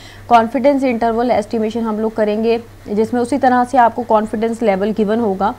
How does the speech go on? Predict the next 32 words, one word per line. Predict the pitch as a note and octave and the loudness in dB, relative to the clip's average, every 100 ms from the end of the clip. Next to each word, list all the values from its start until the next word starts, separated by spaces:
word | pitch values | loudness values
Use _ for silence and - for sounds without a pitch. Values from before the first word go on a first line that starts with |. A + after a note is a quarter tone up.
| - - - - - | -14 -20 -20 -20 -2
प्रोपोर्शंस | C4 B3+ C4+ C4+ C#4+ D4+ C#4 | 0 2 2 0 2 2 6
आपने | A#3 A#3 B3+ B3+ | 4 4 0 0
या | A#3+ A3 | 0 0
तो | A3 B3+ | 0 -2
question | B3+ A#3 B3+ | -2 -2 -2
में | C4 | 0
आप | A#3+ A#3 | 0 -2
लोगों | B3 | -2
को | B3+ | -2
गिवन | G3+ A3 B3 | 0 0 0
होगी | C4+ A#3+ C4 | 0 0 2
या | B3 | 2
आपने | - - G#3+ A3+ | 2 2 0 -2
find | A#3 G#3 F#3 | -4 -6 -2
out | G3 | -4
करनी | F#3+ F#3 F3 | -2 -4 -4
होगी, | F3+ F3 F3+ | -8 -8 -8
और | - A#3 | -4 -2
जो | G3 B3+ C#4+ | 0 0 2
proportion | C#4 - A#3 A3 D4 | 0 0 -2 0 -4
आप | - A3+ A#3 | 0 -2 -2
लोगों | B3 | -2
को | B3+ | -2
क्वेश्चन | B3 B3 - C#4+ | -2 -4 -2 0
में | C#4 A#3 G#3 | 2 2 2
given | G#3 A#3+ B3+ | 0 2 0
होगी, | F#3 F#3 G3+ | 0 -2 0
that | G#3 G3+ G#3 | 0 0 -2
one | A3+ A3+ - | -2 -2 -4
is | A3 | -4
sample | - F#3+ F3+ G3 | -4 -6 -4 -4
proportion, | G3 G3+ G#3+ G#3+ D4 | -4 -4 -2 0 -4